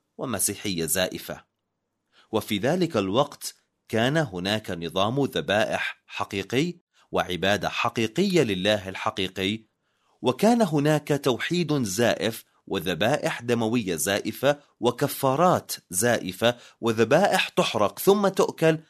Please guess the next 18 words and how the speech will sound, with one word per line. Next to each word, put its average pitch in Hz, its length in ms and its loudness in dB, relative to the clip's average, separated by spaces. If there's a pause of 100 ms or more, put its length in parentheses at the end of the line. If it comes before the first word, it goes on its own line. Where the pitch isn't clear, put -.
(120)
من 117 200 0
قبل 143 380 2
العابد 85 600 0
والكاهن. 90 680 -2 (760)
فضلا 110 380 0
عن 92 160 -4
ذلك 104 500 0 (380)
كان 165 380 2
نظام 120 320 2
الكهنوت 104 720 -4
لدى 101 180 -2
هؤلاء 90 760 -2 (180)
بالوراثة، 92 880 -4 (1160)
ومرة 95 440 -4
أخرى 90 600 -4 (380)
إنه 82 480 -4
نظام 120 580 0
زائف 139 880 -2